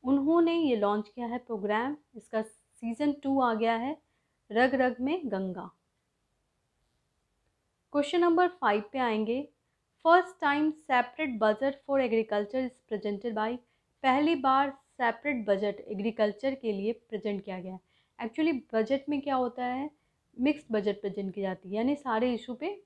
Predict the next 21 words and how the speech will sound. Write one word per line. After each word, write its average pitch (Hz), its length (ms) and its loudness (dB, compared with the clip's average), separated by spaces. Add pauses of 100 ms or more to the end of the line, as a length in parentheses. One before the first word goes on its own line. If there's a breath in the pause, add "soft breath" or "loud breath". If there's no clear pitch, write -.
(120)
बात 196 300 0
की 196 80 -10
जाती 185 360 -10
है। 180 80 -12 (440)
पहली 240 260 2
बार 285 180 4
क्या 277 180 -2
है, 311 160 -2
सेपरेट 262 520 -2
बजट 220 380 2
एग्रीकल्चर 202 500 -4
के 233 60 -4
लिए 247 160 0
इंट्रोड्यूस 214 480 -4
किया 247 260 0
गया 254 200 0
है। 277 200 0
किस 262 300 -8
राज्य 240 300 0
के 262 160 -4
द्वारा? 247 380 2